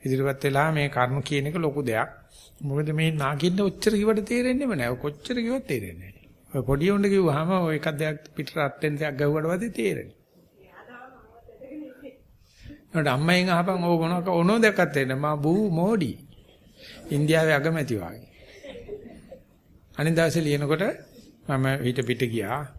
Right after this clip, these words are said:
හිත ආනපානෙට ආව නැත්නම් මම දකුණට ආවා. මම වමේ තියෙන බව දැනගන්නේ මේ විලුඹ හැප්පෙන එකෙන්ද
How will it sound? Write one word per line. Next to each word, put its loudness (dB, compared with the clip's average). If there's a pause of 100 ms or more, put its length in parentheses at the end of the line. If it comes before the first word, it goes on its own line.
(400)
හිත -10 (400)
ආනපානෙට 0
ආව 0
නැත්නම් -4 (420)
මම 2
දකුණට 0
ආවා. 0 (380)
මම -2
වමේ 4
තියෙන 2
බව 4
දැනගන්නේ 0
මේ 0
විලුඹ 0
හැප්පෙන 0
එකෙන්ද -4